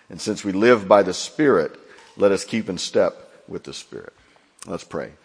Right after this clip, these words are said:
God, I do pray that we reflect your glory, um, that we welcome your,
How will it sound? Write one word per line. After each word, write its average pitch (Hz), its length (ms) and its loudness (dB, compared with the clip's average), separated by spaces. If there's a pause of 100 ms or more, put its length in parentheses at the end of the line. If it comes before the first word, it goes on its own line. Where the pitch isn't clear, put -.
(300)
God, 127 140 10
I 135 100 12
do 135 160 4
pray 120 240 8
that 107 80 4
we 113 140 0
reflect 104 460 2
your 90 100 -6
glory, 80 480 -4 (420)
um, 95 300 -6
that 101 100 2
we 117 120 2
welcome 117 540 6
your, 110 300 2